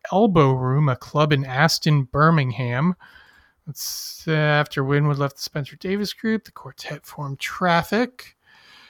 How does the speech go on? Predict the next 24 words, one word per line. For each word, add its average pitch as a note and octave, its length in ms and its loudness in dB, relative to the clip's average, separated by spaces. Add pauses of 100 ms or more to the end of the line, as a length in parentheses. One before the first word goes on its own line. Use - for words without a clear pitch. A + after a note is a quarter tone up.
(640)
Capaldi C4 520 2
came B3 260 2
up A#3+ 160 4
with A#3 120 -2
the G3+ 60 4
name G3 280 6
of F#3+ 80 4
the D#3+ 80 4
group C#3 260 0
while D#3 100 2
the C3 120 2
four F#3+ 360 4
of F3 120 4
them D#3 220 6
were C#3 140 4
waiting D3 380 2
to C3 100 -2
cross C#3+ 460 0
the C3 80 -6
street D3+ 420 -4
in C3+ 160 -4
Dorchester. B2 1080 -4 (760)
Huh. F#3+ 580 2 (560)
Well, E3 600 6